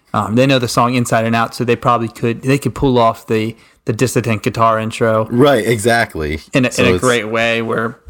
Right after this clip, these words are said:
Speaker 1: it wouldn't be, you know,
Speaker 2: Yeah.
Speaker 1: they
Speaker 2: And,
Speaker 1: wouldn't
Speaker 2: and
Speaker 1: be
Speaker 2: these
Speaker 1: pushing
Speaker 2: guys, I mean, they're so versatile, and I mean, they've been playing just how, how many hours of their lives they've spent playing these instruments. I'm sure they could create something on the fly,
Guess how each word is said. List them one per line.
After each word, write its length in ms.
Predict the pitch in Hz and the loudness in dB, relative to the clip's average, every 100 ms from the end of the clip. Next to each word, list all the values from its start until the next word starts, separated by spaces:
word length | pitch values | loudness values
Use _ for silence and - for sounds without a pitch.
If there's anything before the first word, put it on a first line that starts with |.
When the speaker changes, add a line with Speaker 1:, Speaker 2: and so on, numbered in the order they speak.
| - | -4
Speaker 1:
it 60 | |
wouldn't 300 | 117 113 110 | -2 0 -2
be, 260 | 113 110 113 - _ _ _ _ - | -2 -4 -4 -10 _ _ _ _ -8
you 80 | 110 | -6
know, 80 | 120 | -6
Speaker 2:
Yeah. 200 | - - _ _ - | -10 -14 _ _ 0
Speaker 1:
they 80 | |
Speaker 2:
And, 60 | 127 | 2
Speaker 1:
wouldn't 140 | 123 135 | 2 2
Speaker 2:
and 80 | |
Speaker 1:
be 80 | 143 | 2
Speaker 2:
these 80 | 143 | 2
Speaker 1:
pushing 120 | 117 | 2
Speaker 2:
guys, 220 | 95 92 90 | 2 0 -2
I 20 | |
mean, 160 | 85 82 | -2 -2
they're 100 | 85 | -2
so 240 | - 95 | 0 0
versatile, 680 | 76 85 - 71 78 78 78 | 0 -2 -2 -4 -2 0 0
and 160 | 80 76 | 0 -2
I 40 | |
mean, 240 | 78 78 71 - _ _ _ | -2 -4 -6 -12 _ _ _
they've 180 | 82 71 | -4 -2
been 180 | 82 80 | -2 -4
playing 580 | - 90 85 82 78 | -2 0 0 -4 -6
just 240 | 85 90 - - | -4 -6 -6 -4
how, 380 | 107 110 113 - - _ _ | 0 2 0 -4 -16 _ _
how 180 | - 139 | -2 0
many 340 | 139 135 135 | 2 2 2
hours 400 | - 92 107 104 | 2 0 2 0
of 120 | 98 80 | 0 0
their 140 | 95 | 2
lives 380 | 85 85 87 78 | 4 2 0 -2
they've 180 | 82 78 | -4 -4
spent 360 | - 87 80 | -4 -4 -4
playing 260 | - 82 80 | -4 -2 -2
these 180 | 78 71 | -4 -4
instruments. 420 | 80 - 76 76 | -6 -6 -6 -4
I'm 140 | 82 92 | -2 -2
sure 320 | - 98 92 | -2 0 0
they 100 | 87 | 0
could 180 | 95 82 | -4 -6
create 360 | - 80 80 - | -4 -2 -2 -4
something 280 | 80 78 76 | -6 -4 -4
on 140 | 69 | -4
the 40 | |
fly, 600 | 65 - 73 65 62 62 | -6 -4 -2 -2 -6 -8